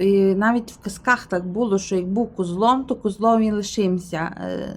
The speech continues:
нічого с-, н-, не міняється. Не міняється людина від того, що ти стала золота. І, е, то ж не, не про них, е, то, то тобі тако треба. І якщо ти тако віриш,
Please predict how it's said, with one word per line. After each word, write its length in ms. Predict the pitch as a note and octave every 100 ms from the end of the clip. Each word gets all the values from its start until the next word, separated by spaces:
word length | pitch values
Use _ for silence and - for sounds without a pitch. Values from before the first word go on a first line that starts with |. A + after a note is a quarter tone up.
| E3+
нічого 460 | F#3 G#3 G#3 A3
с-, 140 | G#3+ -
н-, 460 | G3 G3 F#3+ F3 F3+
не 80 | G3
міняється. 580 | F#3+ F#3+ F3+ D#3 - - - - - - - - -
Не 100 | G3
міняється 460 | B3 B3 A3+ B3
людина 440 | G#3+ G#3 A3 A3 G3+
від 140 | G3+
того, 180 | G3+ G3
що 140 | -
ти 60 | G3
стала 340 | G3 F#3 F3+
золота. 480 | F3 F3 F3 F3 E3 - - - _ - - - - - - -
І, 360 | G3 G3+ - - F#3+
е, 300 | G3 F#3+ F#3
то 200 | A#3 A#3
ж 140 | G#3+
не, 180 | A3+ A#3+
не 220 | A#3 B3
про 240 | A#3+ A#3+
них, 440 | A#3+ C4+ C4 - - -
е, 100 | -
то, 200 | F#3+ A3
то 160 | A3 F#3+
тобі 320 | - G3+ D#4+
тако 260 | - - F#3
треба. 460 | D#3+ C#3 - E3+ - - - - - - - - - - - -
І 80 | F3
якщо 280 | F3+ - C#4
ти 140 | D#4+
тако 320 | - - C#4 A#3
віриш, 720 | G#3+ G#3+ G3 C4 E4 -